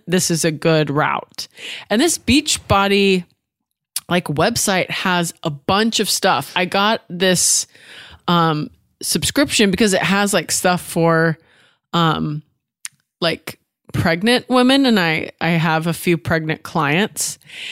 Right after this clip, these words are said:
And so I was trying to just kind of learn and see what was out there for pregnant women.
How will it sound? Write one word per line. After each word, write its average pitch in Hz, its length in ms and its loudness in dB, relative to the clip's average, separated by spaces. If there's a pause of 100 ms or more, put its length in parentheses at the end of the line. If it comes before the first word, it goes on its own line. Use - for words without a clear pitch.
(200)
And 185 160 0
so - 140 0
I 165 140 2
was 165 180 -2
trying 180 360 0
to 185 100 -6
just 170 240 0
kind 170 240 0
of 156 360 -2
learn 170 640 2
and 143 180 0
see - 300 0
what 156 160 2
was 147 160 0
out 156 240 0
there 170 220 2
for 160 300 -4 (280)
pregnant 165 460 -2 (520)
women. 170 500 0